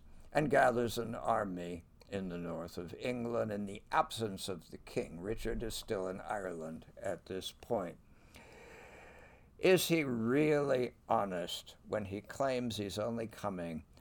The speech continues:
for what is properly his due? He claims that, but then you stop to think of the situation. Somebody lands and gathers an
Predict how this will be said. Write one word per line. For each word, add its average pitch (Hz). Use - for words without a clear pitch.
for 107
what 101
is 98
properly 82
his 80
due? 87
He 143
claims 139
that, 78
but -
then 151
you 127
stop 117
to 104
think 87
of 104
the 104
situation. 92
Somebody 143
lands 143
and 120
gathers 120
an 113